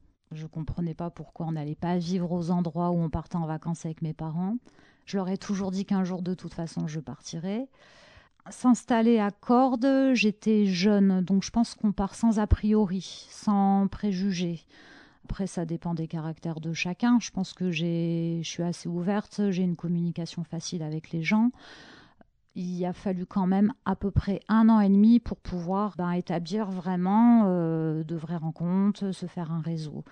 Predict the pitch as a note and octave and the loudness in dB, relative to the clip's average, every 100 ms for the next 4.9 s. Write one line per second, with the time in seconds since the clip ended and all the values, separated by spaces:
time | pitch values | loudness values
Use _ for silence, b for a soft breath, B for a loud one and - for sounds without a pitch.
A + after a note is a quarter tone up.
0 | B B B B B - E3+ F3 E3+ E3 | B B B B B -10 -6 -2 -2 -4
1 | - G#3+ G#3+ G#3 F#3+ - F3+ F#3 F3 A#3+ | -4 -2 0 0 -2 -4 -6 -6 -2 2
2 | A3 - F3 F#3 E3+ E3 - G3 F3+ - | 2 0 -4 -6 -8 -10 -6 -4 -4 -4
3 | F3 E3 D#3+ D#3+ E3+ F3 F#3+ F3 - D#3 | -6 -4 -4 -2 -4 -4 -4 -4 -6 -10
4 | - - D#3 C3+ E3+ G#3 E3 E3 E3 | -10 -10 -8 -8 -8 -8 -8 -8 -8